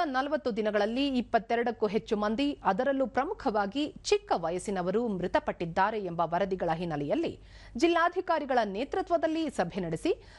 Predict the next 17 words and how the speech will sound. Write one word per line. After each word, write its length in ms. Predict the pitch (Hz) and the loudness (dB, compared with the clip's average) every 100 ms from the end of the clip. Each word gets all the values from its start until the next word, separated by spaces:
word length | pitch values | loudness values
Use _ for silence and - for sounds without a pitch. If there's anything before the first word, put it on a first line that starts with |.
| - | -2
ತನಿಖಾ 400 | - 294 381 440 | 0 0 0 0
ತಂಡ 220 | 427 392 359 | 0 0 0
ರಚಿಸಲು 520 | 359 320 311 302 302 | 0 -2 -2 -2 0
ನಿರ್ಧರಿಸಲಾಗಿದೆ. 920 | 233 254 175 165 - 147 160 - - - - - - - - - - - 294 | 0 -2 -2 -8 -6 -4 -2 -2 -4 -6 -20 -20 -20 -20 -20 -20 -20 -4 4
ಈಗಾಗಲೇ 680 | 392 370 370 427 453 339 240 | 4 4 2 0 -2 -2 4
ರಾಜ್ಯ 360 | 311 370 381 | 4 4 0
ಮಟ್ಟದಿಂದ 480 | 311 240 240 254 247 285 | 0 0 0 0 2 2
ತಜ್ಞರ 460 | 277 233 214 233 208 | 4 2 2 0 0
ಸಮಿತಿಯೊಂದನ್ನು 800 | - 233 254 240 208 196 190 185 | 0 -2 0 0 2 2 0 0
ರಚಿಸಲಾಗಿದ್ದು, 920 | 160 190 196 160 160 170 285 466 - - - | -2 -2 0 0 0 0 0 -2 -8 -18 4
ಅಸಹಜ 480 | 247 269 349 339 240 226 | 4 6 2 0 -2 -2
ಸಾವುಗಳ 480 | - 277 415 339 247 | 2 2 2 2 2
ಬಗ್ಗೆ 400 | 220 233 285 294 | 2 0 0 -2
ಅಧ್ಯಯನ 540 | - 226 214 254 233 | 2 2 2 0 0
ನಡೆಸಲು 520 | 190 175 170 233 311 | 0 -2 0 0 0
ಕ್ರಮ 240 | - 359 381 | 2 2 2
ಕೈಗೊಳ್ಳಲಾಗಿದೆ. 800 | 285 160 147 147 151 147 165 - | -2 -4 -2 -2 -2 -2 -6 -8